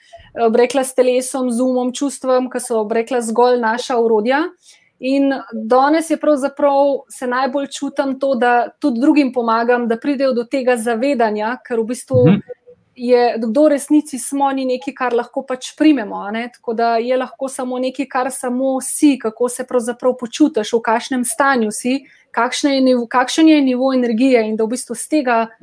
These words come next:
Speaker 1: s tega nivoja, kdo pač smo, da v bistvu s tega nivoja delujemo. Tako da, in rekla, ko pridemo v stik s svojim resničnim jazom,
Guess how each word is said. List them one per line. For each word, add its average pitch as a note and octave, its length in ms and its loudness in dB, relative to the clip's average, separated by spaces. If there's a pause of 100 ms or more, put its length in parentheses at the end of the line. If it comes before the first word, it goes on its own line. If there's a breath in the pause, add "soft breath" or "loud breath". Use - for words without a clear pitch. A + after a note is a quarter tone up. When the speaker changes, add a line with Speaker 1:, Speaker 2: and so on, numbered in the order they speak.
(360)
Speaker 1:
s - 160 -14
tega D#4 240 4
nivoja, A#3+ 560 4
kdo B3 300 2
pač B3 240 -4
smo, B3+ 500 -2 (380)
da A#3 260 2
v A#3 100 2
bistvu C4 260 -6
s A#3+ 100 -10
tega C4+ 220 0
nivoja B3 360 4
delujemo. A3+ 560 0
Tako - 220 -6
da, A3+ 240 0
in A#3 440 -6
rekla, B3+ 380 -4
ko C4 140 -8
pridemo D#4+ 360 2
v A#3 80 -6
stik - 300 -12
s - 160 -10
svojim B3 320 0
resničnim B3+ 480 -6
jazom, A3 400 0